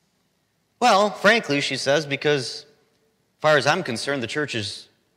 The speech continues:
nothing but a bunch of hypocrites." "Oh," you ask, "Um, what led you to that conclusion?" "Well,"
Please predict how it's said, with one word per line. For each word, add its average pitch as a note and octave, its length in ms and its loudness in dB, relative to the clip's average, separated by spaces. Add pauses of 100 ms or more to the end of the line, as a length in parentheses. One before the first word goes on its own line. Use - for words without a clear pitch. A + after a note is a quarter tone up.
(120)
nothing C3+ 260 -4
but B2 100 2
a B2 40 -4
bunch C3 180 -4
of F#2+ 80 -14
hypocrites." - 640 -8 (2250)
"Oh," - 460 -4 (560)
you G2 160 -6
ask, E2 320 -10 (880)
"Um, F2 280 -12 (420)
what G#2+ 200 -4
led A#2+ 160 0
you B2 80 -6
to C3 80 -4
that D#3 200 0
conclusion?" A#2+ 500 -10 (1900)
"Well," C#3 420 0